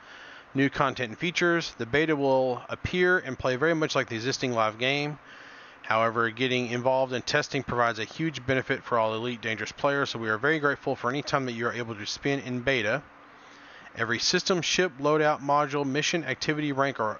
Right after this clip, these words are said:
other part of the game played provides opportunities to test and identify issues. With your support, we hope to be able to identify and fix as many as possible, possible before the upgrade, update goes live,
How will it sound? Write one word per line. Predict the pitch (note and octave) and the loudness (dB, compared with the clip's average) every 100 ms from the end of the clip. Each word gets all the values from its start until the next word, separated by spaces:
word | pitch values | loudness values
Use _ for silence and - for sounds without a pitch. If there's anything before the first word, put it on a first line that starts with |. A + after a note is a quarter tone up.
| - | -4
other | D#3+ E3 F#3 | 0 2 0
part | - E3+ E3 | 2 0 0
of | C#3+ | -4
the | |
game | C3+ C3+ C3+ | -2 -2 -2
played | - - C#3+ B2 A#2+ | -4 0 0 0 -2
provides | - A#2+ A#2 C3 | -4 0 2 0
opportunities | A#2+ - D3 C#3 C3+ | -2 -4 -4 -2 -4
to | - A2+ | -6 -8
test | - F3 F3 - | -2 0 0 -2
and | B2 | -6
identify | A#2 C3 C3+ C3+ A#2 | -4 -4 -2 0 0
issues. | B2 A#2+ - A2 G#2+ - - - - - - - - - - | -2 -4 -4 -8 -10 -10 -12 -18 -20 -18 -18 -18 -18 -20 -4
With | |
your | B2+ A#2+ | -2 0
support, | A2 - D#3 B2 | -2 2 2 2
we | B2+ | 0
hope | C3 - | -2 -2
to | - | -6
be | B2 B2 A#2+ | -6 -6 -2
able | C3+ C#3 C3+ | 0 0 0
to | B2 | -2
identify | A#2 C3+ C#3+ - C3+ C3+ | -2 0 -2 2 2 0
and | A2 | -4
fix | - C3 B2 | -6 -6 -4
as | - | -4
many | C3+ D3+ D3+ | -2 0 -2
as | B2+ B2 | -2 -4
possible, | - - D3 B2+ A2+ A2 A2+ - - | -4 -2 0 -2 -8 -10 -10 -20 -16
possible | - F3 F3 - B2 A#2 | -4 0 0 -2 -10 -10
before | A2+ C3 | -4 -2
the | A#2 B2+ | 0 0
upgrade, | B2+ B2+ C3 B2+ B2+ B2 | 0 0 0 2 -2 -2
update | D3+ C#3+ C#3 C3+ | -4 0 0 0
goes | C3 A2+ - | -2 -2 2
live, | D3 E3+ | 4 4